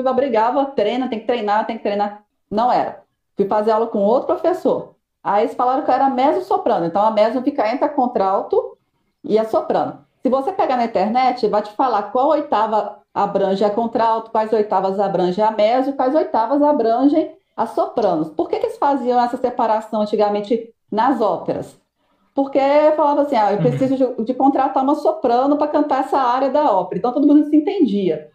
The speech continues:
Speaker 1: "Ah, essa música precisa de uma pessoa que alcance essas oitavas."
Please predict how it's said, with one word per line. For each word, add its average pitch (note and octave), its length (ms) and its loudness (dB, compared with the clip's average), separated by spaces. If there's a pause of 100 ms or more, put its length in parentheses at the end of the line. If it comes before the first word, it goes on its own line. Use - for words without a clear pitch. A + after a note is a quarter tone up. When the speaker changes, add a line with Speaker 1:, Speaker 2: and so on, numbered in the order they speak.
Speaker 1:
"Ah, G3 120 0
essa A#3+ 240 0
música B3 540 0
precisa C4 300 2
de B3+ 60 -6
uma B3 100 2
pessoa A#3 440 0
que C4 80 -2
alcance A#3+ 380 -2
essas C#4 260 0
oitavas." F#3 500 0